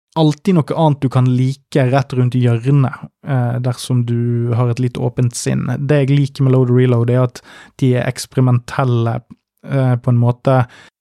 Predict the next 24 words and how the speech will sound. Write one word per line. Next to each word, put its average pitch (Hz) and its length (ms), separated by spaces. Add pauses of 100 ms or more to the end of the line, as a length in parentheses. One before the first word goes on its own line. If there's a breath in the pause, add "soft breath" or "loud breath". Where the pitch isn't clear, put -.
(120)
samtidig 127 680
som 127 360
de 123 140
er 127 100
en 127 80
videreføring 120 1200
av 117 400
The 131 80
Black 127 300
Album, 120 680 (260)
eh, 120 540
rett - 260
på 127 140
sak, - 600 (420)
eh, 135 160
tendensen. 127 680 (440 loud breath)
Så 123 540 (460 loud breath)
ja, 139 540 (220)
de 135 360
er 135 200
litt 135 240
sånn 127 420 (300)
coked 131 360
up 131 320